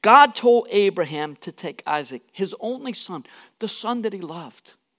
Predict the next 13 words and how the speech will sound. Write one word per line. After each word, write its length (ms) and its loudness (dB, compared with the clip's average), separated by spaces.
and 80 -10
to 80 -4
offer 320 -6
him 320 -8
as 200 -2
a 100 -2
burnt 420 -2
offering 560 -8
sacrifice. 960 -16
It's 220 -20
just 240 -14
a 40 -16
complete, 680 -6